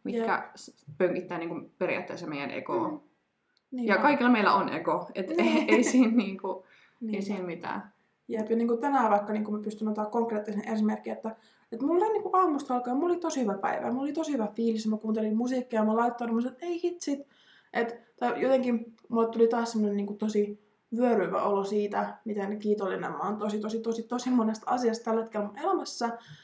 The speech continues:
Speaker 2: Ja sitten, tää on siis pieni juttu, joka nyt saattaa kuulostaa hauskalta, mutta anyways, I'm gonna tell it. Mä menin kauppaan ja sit mietin, mitä, mitä evästä mä ostaisin. Ja, ja sit mulle tuli semmonen olo, että mä haluan niin kuin, mä haluan nyt vähän niin kuin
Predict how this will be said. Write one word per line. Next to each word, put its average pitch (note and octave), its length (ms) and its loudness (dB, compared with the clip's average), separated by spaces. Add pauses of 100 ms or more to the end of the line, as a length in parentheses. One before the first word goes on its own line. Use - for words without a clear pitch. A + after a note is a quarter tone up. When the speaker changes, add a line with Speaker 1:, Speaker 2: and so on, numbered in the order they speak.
(720)
Speaker 2:
Ja A3 460 0 (360)
sitten, A#3 560 -2
tää A3+ 100 -2
on A3 100 2
siis G#3 120 -6
pieni C#4 260 2
juttu, A#3+ 220 -2
joka A3+ 140 4
nyt G#3+ 120 4
saattaa G#3+ 280 0
kuulostaa G#3+ 340 -4
hauskalta, B3 380 0
mutta A3 220 -4
anyways, B3 480 2
I'm G#3+ 40 -8
gonna G#3+ 240 -4
tell C#4+ 200 -4
it. C#4 80 -4
Mä - 1200 -16
menin G#3+ 180 2
kauppaan D4+ 320 6
ja C4+ 40 6
sit C4+ 80 0
mietin, E4+ 200 0
mitä, E4+ 280 0
mitä F4 200 -2
evästä G#3+ 380 0
mä - 140 -8
ostaisin. - 640 -10 (640)
Ja, - 100 0
ja B3 100 0
sit - 120 -4
mulle D#4+ 180 2
tuli B3+ 140 -2
semmonen B3 260 0
olo, B3+ 140 0
että A#3 140 -4
mä C4+ 60 -4
haluan C#4+ 340 -2
niin A3+ 180 -2
kuin, A#3 200 -4 (360)
mä C4 80 -4
haluan C#4 260 4
nyt B3+ 160 -4
vähän C4+ 240 2
niin F#3 140 -2
kuin - 180 -6